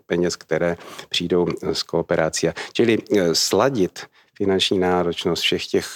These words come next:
aktivit bude velmi složité. No a dalším takovým mým cílem je, je, mm, zlepšit, mm, praktickou připravenost našich absolventů do jejich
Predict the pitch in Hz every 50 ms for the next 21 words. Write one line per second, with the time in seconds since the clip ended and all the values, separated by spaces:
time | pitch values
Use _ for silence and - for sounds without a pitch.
0 | - - - 80 - - - 90 85 87 85 80 78 76 82 78 - - 85 82
1 | 80 87 80 - - - 76 - - - _ - - - - - - - 92 98
2 | 101 95 - _ _ - - 85 85 85 - - 110 117 - - 104 104 - 113
3 | 110 104 104 104 101 101 95 101 98 - - - 101 98 95 95 98 98 95 95
4 | 92 92 98 - - - - - - - - - - - - - - - - -
5 | - 90 87 87 - - - - - - - - - - - - - - - 107
6 | 113 107 - - - 90 - - - - - - - - _ - - - - -
7 | - - - - - - _ _ _ _ _ _ _ _ _ _ _ _ _ _
8 | _ - 101 98 - - - - 110 - - - 101 90 - - - 82 - -
9 | - 90 82 82 80 80 - - 78 73 - - - - - - - - - 85
10 | 80 80 78 78 76 76 - - 80 69 - 67 - - - - - - - -
11 | 69 73 71 64 - - - - -